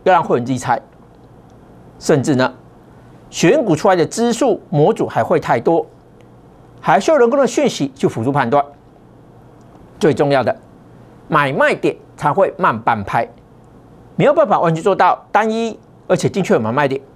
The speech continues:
因此呢，各位可以好好去想一件事情：为什么我所有的会员都一定会用我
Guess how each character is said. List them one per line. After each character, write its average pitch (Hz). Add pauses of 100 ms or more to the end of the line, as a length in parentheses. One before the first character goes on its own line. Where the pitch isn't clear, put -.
(1400)
因 196
此 -
呢， 127 (1120)
各 349
位 330
可 247
以 233
好 226
好 190
去 240
想 131
一 -
件 151
事 185
情： - (1400)
为 339
什 196
么 143
我 139
所 -
有 196
的 135
会 -
员 117 (960)
都 190
一 180 (240)
定 233 (220)
会 196
用 160
我 160